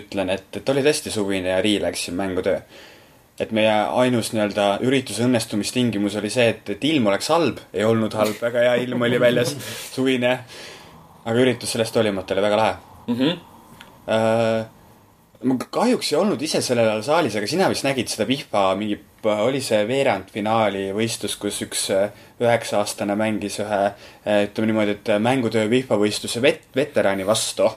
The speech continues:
Speaker 2: Ja, ja, see Heinola vastu mängis see mingi
Speaker 1: Jah.
Speaker 2: väike poiss. Ja siis väike poiss pani, äh, kõik, peaaegu, peaaegu kõik mehed panid, pani endale kaitsesse. <laughs> Ja siis esimene poolaeg oligi mingi siuke sõber,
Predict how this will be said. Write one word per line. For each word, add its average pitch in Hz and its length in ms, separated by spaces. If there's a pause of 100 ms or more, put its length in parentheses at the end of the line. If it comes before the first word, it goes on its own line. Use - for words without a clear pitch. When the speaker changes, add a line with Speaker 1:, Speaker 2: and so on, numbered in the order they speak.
(120)
Speaker 2:
Ja, 113 240
ja, 101 240
see 101 160
Heinola 104 320
vastu 98 240
mängis 95 240
see 98 80
mingi 110 160
Speaker 1:
Jah. 110 140
Speaker 2:
väike 98 100
poiss. 101 240
Ja - 160
siis 110 140
väike 127 180
poiss 123 240
pani, 113 300
äh, 104 640 (300)
kõik, 131 240 (200)
peaaegu, 156 440
peaaegu 139 320
kõik 135 260
mehed 120 160
panid, 107 220 (160)
pani 113 180
endale 107 160
kaitsesse. - 680
<laughs> - 40 (800)
Ja 127 60
siis 117 200
esimene 123 320
poolaeg 107 380
oligi 101 260
mingi 98 160
siuke 110 220
sõber, 123 240